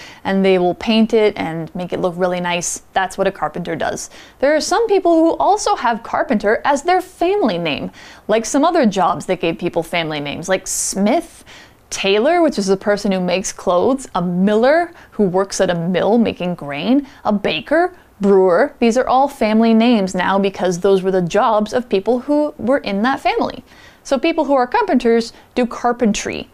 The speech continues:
or woodworking. Those are the things that they do as a carpenter. So an example might be, Ollie works as a carpenter, and the furniture he makes is some of the best I've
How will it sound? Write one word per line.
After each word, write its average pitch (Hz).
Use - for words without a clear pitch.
or 190
woodworking. 170
Those 185
are 196
the 170
things 190
that 180
they 165
do 160
as 175
a 165
carpenter. -
So 277
an 285
example 277
might 262
be, 262
Ollie 359
works 294
as 277
a 302
carpenter, 240
and 294
the 302
furniture 330
he 285
makes 285
is 262
some 269
of 277
the 294
best 320
I've 240